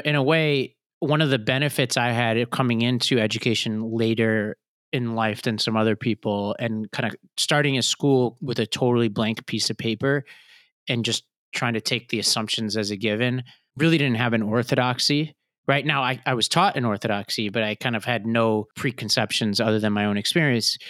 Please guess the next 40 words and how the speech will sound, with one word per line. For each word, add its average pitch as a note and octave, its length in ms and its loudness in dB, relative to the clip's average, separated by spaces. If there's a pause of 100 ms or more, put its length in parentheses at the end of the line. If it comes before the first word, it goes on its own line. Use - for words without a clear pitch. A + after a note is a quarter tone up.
(380)
When D3 120 0
people G#3+ 220 4
kind F#3+ 160 2
of B2 100 0
laid C3 220 4
out B2 300 0
different B2 300 -2
options A2+ 560 0
to - 120 -4
me, G#2 140 -2
which G#2 180 -2
is G#2+ 100 -2
what A2 160 0
Building G#2+ 300 0
Excellent G#2 300 -2
Schools G#2 340 -4
did, A#2 420 0 (600)
they F#3+ 60 2
kind C#4+ 200 4
of C#4 60 6
laid G#3 180 6
out C3+ 220 0
three, B2 240 2
even D3+ 220 2
though C3 100 2
we A2+ 80 2
separate A#2+ 420 0
them A2 140 0
into G#2 160 -4
two A#2+ 200 0
options. A#2+ 520 -2
One C#3 280 2
is A#2+ 320 2 (480)
a A2+ 320 0 (100)
procedural C3 1000 2 (300)
kind C#3 160 0
of A#2+ 120 0
approach B2 480 0
to, A#2 300 0 (200)
to A#2 240 -2